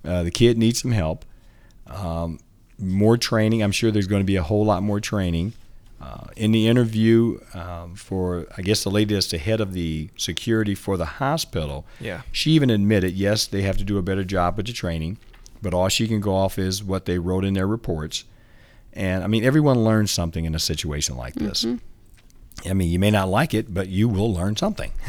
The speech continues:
Speaker 1: <laughs> That's how it always p-, plays out. If it was perfect, we wouldn't even be talking about it. There would be video of nothing.
Speaker 2: True.
Speaker 1: But, so,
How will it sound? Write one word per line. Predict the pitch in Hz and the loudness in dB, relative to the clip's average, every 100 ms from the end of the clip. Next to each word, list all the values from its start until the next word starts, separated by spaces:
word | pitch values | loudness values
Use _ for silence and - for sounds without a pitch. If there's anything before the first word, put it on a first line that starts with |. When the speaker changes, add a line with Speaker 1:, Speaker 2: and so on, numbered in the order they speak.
| - | -2
Speaker 1:
<laughs> | 139 110 131 - | 0 2 0 0
That's | 101 98 | -2 0
how | 95 92 | 0 0
it | |
always | 92 92 98 101 | 0 0 0 -2
p-, | - - | -6 -8
plays | - 98 95 147 | -2 -2 0 -2
out. | 131 - - - - - | -4 -6 -16 -20 -20 -6
If | 87 107 | 0 2
it | |
was | 104 | 2
perfect, | - 120 123 143 | 2 2 2 0
we | 139 | 2
wouldn't | 107 110 110 | 2 4 4
even | 107 | 2
be | 113 | 0
talking | 123 143 80 | 0 -2 -6
about | 65 - | -8 -12
it. | - - - - | -16 -20 -20 -10
There | 95 92 | -4 0
would | 95 | 0
be | 104 101 98 | 2 2 2
video | 95 110 107 104 | 2 2 4 2
of | 113 | 0
nothing. | 117 147 - - - - - - - - | -2 -2 -10 -18 -20 -20 -20 -20 -20 -12
Speaker 2:
True. | 76 | -8
Speaker 1:
But, | 69 65 - - | -6 -8 -14 -16
so, | - 80 76 65 | -10 -8 -8 -10